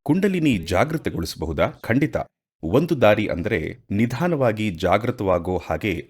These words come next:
ಅನುಕೂಲಕರ ವಾತಾವರಣ ನಿರ್ಮಿಸೋದು. ಇನ್ನೊಂದು ದಾರಿ, ಅದನ್ನ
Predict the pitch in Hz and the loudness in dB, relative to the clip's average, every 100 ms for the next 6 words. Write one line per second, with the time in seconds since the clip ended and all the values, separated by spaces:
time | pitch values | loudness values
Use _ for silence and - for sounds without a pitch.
0 | - 123 160 175 160 95 85 85 85 127 | -2 0 0 0 0 0 0 0 0 0
1 | 107 82 76 76 76 - 76 76 - _ | 0 0 -2 -4 -6 -6 -6 -6 -8 _
2 | _ 107 117 143 135 123 123 175 - 98 | _ 0 2 2 2 2 2 -2 -4 -2
3 | 110 113 | 2 2